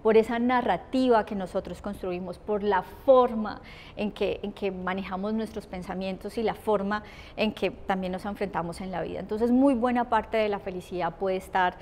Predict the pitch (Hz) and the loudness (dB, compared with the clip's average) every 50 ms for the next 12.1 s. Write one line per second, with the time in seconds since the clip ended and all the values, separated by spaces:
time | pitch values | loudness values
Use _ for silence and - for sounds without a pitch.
0 | - - - - - - - 254 247 233 - 214 190 - - - 233 220 196 175 | -18 -20 -20 -20 -16 -6 0 2 2 2 4 0 0 0 2 4 6 6 6 4
1 | 180 180 - - - - - - 208 202 196 190 190 185 170 - - - 196 190 | 2 -2 -4 -12 -18 -12 -4 -2 -2 -2 -2 -4 -4 -6 -8 -8 -8 -8 -8 -6
2 | 185 180 - - 208 196 202 202 202 196 196 202 - 185 175 165 - - - 196 | -8 -8 -6 -4 -2 -2 0 0 -2 -2 -4 -4 -4 -4 -4 -4 -6 -8 -8 -6
3 | 196 190 180 - 185 180 - 160 156 - - - - - - - - - - - | -6 -6 -6 -8 -10 -8 -8 -10 -10 -12 -16 -18 -18 -20 -20 -20 -20 -20 -20 -20
4 | - - - - - - - - - - - - - - - - - - - - | -20 -20 -20 -20 -20 -20 -20 -20 -20 -20 -20 -20 -20 -20 -20 -20 -20 -18 -6 0
5 | - 349 349 349 - - - 349 359 - - 320 311 302 294 - 262 233 220 - | 4 4 4 4 2 0 2 2 2 4 6 6 6 6 6 4 2 2 2 -2
6 | - - 190 180 - - - - - 240 262 262 - 294 269 285 277 - 285 277 | -2 0 0 0 0 -2 -4 -2 4 6 6 6 6 4 4 2 0 0 0 2
7 | 277 262 254 269 277 269 - - 294 285 269 285 269 262 262 262 262 247 240 247 | 4 6 6 6 4 4 4 2 2 2 2 2 2 2 4 6 6 4 4 4
8 | 254 262 247 254 247 240 240 - - 240 240 233 226 220 - - - - - 240 | 2 2 2 4 4 2 2 0 -2 -2 0 0 0 -2 -4 -8 -10 -4 -2 -2
9 | 226 240 - - - - - - 285 247 220 208 - - 226 208 139 147 160 - | -2 -2 -8 -16 -20 -16 -4 2 2 4 4 2 -2 -4 -4 -4 -4 -4 -8 -12
10 | - - - - - - - - - - - - - 294 285 294 311 320 311 311 | -16 -18 -18 -18 -20 -20 -20 -20 -20 -20 -12 0 6 8 8 10 8 6 6 4
11 | 294 254 220 214 202 202 202 214 208 - - 196 - - - - - - - - | 2 2 2 4 4 4 2 0 -2 -4 -4 -4 -4 -4 -6 -8 -10 -12 -12 -12
12 | - - | -16 -20